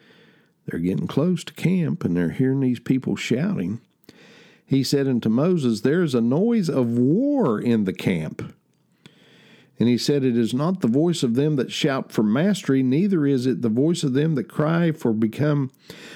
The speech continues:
for being overcome, but the voice of them that sing do I hear." He says, "I hear them singing. I hear them singing." In verse nineteen, it says, "And it came to pass, as soon as he came nigh unto the camp,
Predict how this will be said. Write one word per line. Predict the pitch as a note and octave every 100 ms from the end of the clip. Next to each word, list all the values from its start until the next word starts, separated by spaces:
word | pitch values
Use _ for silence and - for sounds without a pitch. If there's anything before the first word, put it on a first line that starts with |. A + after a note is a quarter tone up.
| -
for | - A#2+
being | C#3 D#3 C#3+
overcome, | D3 D3 B2 - G3+ G3
but | B2+ G2+
the |
voice | G#2 A2 E3 F#3+ -
of | B2 B2+
them | D3+ F3
that | D3+ G2+
sing | - - G3+ A3 F#3 C3 G#2+ G2+ B2
do | B2+ A2+
I | G#2
hear." | G2+ A2
He | G#2
says, | G#2 B2
"I | D#3+
hear | F3+ D3+ E3
them | A3
singing. | G#3 - A#3+ C4+ B3+ G#3 D#3 G#2 - - - - - _
I | G3+ G3+
hear | F#3 F#3
them | G3+
singing." | F#3+ - A3+ A#3+ A#3 F3+ G#2+ F#2 _ _ _ _ _ _ _ _ _ _ _ _ _ _ _ -
In | - F#2
verse | G2+ G#2+ -
nineteen, | G#2+ G#2 - - C3
it | A#2+ -
says, | A2+ G#2
"And | G2 F#2+
it | -
came | C#3+ C#3
to | G2
pass, | - C3+ D#3 D#3+ -
as | G2+
soon | - A#2+ C#3+ C#3
as | A2+
he | A2
came | G2 A2+ G2+ F#2+
nigh | F#2 G#2+ C#3+
unto | B2 G2 -
the | -
camp, | - E2 F#2+ D#3